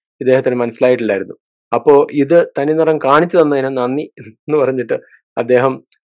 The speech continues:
ആം, എന്നോട് സംസാരിച്ചു. പിന്നെ വന്ന മറ്റ് മെസ്സേജസിൽ ഒരു കോമൺ ത്രെഡ്, അല്ല, കോമൺ ത്രെഡ് എന്ന് പറഞ്ഞാൽ എല്ലാത്തിലും അല്ല, പക്ഷേ ധാരാളം ആളുകൾ എന്നോട് പറഞ്ഞത്, ഞാൻ ഇതിൽ ഒരു ഭാഗം മാത്രം പറയുന്നു,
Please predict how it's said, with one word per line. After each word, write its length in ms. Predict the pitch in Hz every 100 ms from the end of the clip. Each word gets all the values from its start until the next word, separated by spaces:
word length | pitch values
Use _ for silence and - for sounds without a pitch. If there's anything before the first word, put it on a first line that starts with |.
| -
ആം, 400 | 117 113 113 113 113 113 117 135 131
എന്നോട് 220 | 123 120
സംസാരിച്ചു. 560 | 120 113 117 104 101 127 - _ _
പിന്നെ 220 | 156 185
വന്ന 320 | 208 196 196 - -
മറ്റ് 240 | 156 151
മെസ്സേജസിൽ 640 | 196 165 185 170 170 165 170
ഒരു 100 | 160
കോമൺ 400 | 160 151 180 180
ത്രെഡ്, 320 | - 156 147 -
അല്ല, 160 | 135 -
കോമൺ 260 | - 123
ത്രെഡ് 160 | 127 143
എന്ന് 100 | 151
പറഞ്ഞാൽ 200 | 160 160
എല്ലാത്തിലും 400 | 127 143 180 165
അല്ല, 280 | 143 160 - _ _
പക്ഷേ 300 | 165 170 190 - 156
ധാരാളം 340 | 135 170 190 208
ആളുകൾ 300 | 190 190 185
എന്നോട് 240 | 175 175 -
പറഞ്ഞത്, 440 | 147 165 156 123 - _ _ 156
ഞാൻ 560 | 160 185 208 214 202
ഇതിൽ 300 | 170 165 175
ഒരു 340 | 165 160 185 - -
ഭാഗം 240 | 147 151
മാത്രം 280 | 139 131 135
പറയുന്നു, 480 | 123 117 120 123